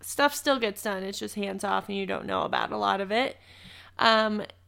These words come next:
many brides I've talked to have said the wedding day is actually not very enjoyable because you're really stressed out. You're trying to make sure things happen. You've got all this family around.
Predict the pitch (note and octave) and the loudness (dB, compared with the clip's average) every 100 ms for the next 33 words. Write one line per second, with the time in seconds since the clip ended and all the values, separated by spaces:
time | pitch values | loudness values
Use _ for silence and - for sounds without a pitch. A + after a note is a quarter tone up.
0 | _ A#3 A3+ A#3 A#3+ B3+ C4+ D#4 A#3 G#3 | _ -4 -2 0 0 0 0 -2 2 4
1 | G#3 G#3+ A3+ G#3+ G3+ G3 - G#3 G3+ F#3+ | 4 2 -2 -2 -2 -2 -2 -4 -4 -6
2 | - G3 F#3+ G3 G3+ G3 G3+ G3+ G3 G3 | -4 -2 -2 -4 -2 -2 -4 -4 -4 -4
3 | - G3 G3 - G#2+ G3 - G3+ G3 G3 | -2 -2 -2 -4 -4 -2 -4 -2 -2 -2
4 | G3 G3 F#3+ G3+ A#3 A#3 G#3+ G3+ G3 F#3+ | -2 -2 -2 -2 -2 -2 -4 -6 -6 -6
5 | G3+ G3+ - F#3+ F#3 - C4+ B3+ B3 A#3 | -4 -4 -2 -2 -2 -2 0 4 2 0
6 | - - - G#3 G#3+ G3+ G3+ F#3+ - G3+ | -6 -20 -8 -4 -2 -2 -4 -8 -8 -8
7 | F#3+ G3 F#3+ - - B3 B3 A#3+ A3+ A3 | -8 -8 -10 -10 -4 0 0 0 0 0
8 | G#3+ - - G#3 G#3 G3 G3 F#3+ G3 - | -2 -8 -18 -4 2 4 4 4 -2 -6
9 | C4 C4 B3 A#3 A3 G#3+ G#3 G#3 | -4 -2 0 0 0 0 0 -2